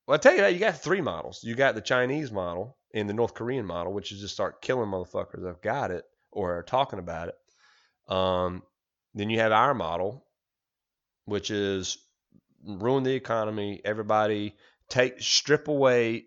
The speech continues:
of civil liberties, your right to assemble, your right to,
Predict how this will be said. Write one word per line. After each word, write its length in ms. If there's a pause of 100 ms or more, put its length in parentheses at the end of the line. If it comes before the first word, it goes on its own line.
of 240
civil 460
liberties, 460
your 160
right 280
to 140
assemble, 520
your 180
right 380
to, 280